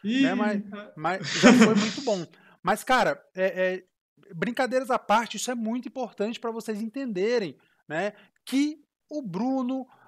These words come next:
Speaker 2: ah, os outros aprovados que a gente entrevistou, os que a gente não entrevistou, os que tem por aí perdidos no mundo,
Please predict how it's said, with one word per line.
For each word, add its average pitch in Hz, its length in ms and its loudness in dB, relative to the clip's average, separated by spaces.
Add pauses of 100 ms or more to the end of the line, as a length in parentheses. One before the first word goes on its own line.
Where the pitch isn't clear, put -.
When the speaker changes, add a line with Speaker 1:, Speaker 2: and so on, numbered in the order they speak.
(140)
Speaker 2:
ah, 214 240 -6
os 226 180 -6
outros 254 240 -2
aprovados 226 600 0
que - 80 -6
a 214 60 -2
gente 208 240 -6
entrevistou, 196 580 -4
os 220 100 -4
que 240 80 -4
a - 20 -2
gente 214 180 -4
não 254 100 0
entrevistou, 240 540 -2
os - 80 -8
que 226 100 -10
tem 254 180 -4
por 240 160 -2
aí 220 120 0
perdidos 214 420 -2
no 202 120 -6
mundo, 190 320 -8